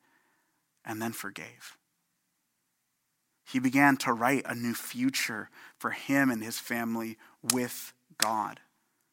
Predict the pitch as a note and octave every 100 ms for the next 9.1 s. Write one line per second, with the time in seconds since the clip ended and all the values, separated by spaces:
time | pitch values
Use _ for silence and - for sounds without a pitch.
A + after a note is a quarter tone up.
0 | _ - G2+ G2+ A2 B2 B2 A#2 A#2 A#2
1 | A#2 - - G#2+ G#2 - - - - G2
2 | F#2 - - A2 A2 B2+ C3 _ _ -
3 | - - - A#2 B2+ - B2 G#2+ B2 A2+
4 | - A2 G#2+ - C3 A#2 - B2 - -
5 | A2+ - - C3+ D#3+ C#3+ B2 B2 A#2+ A#2
6 | - - - A#2+ A2 - D3+ D#3+ D#3+ D3+
7 | C#3+ C3 - C#3 C#3+ - C3 B2+ - -
8 | E3 G3+ F#3 E3 D#3 D3 - A#2+ B2 C3
9 | A2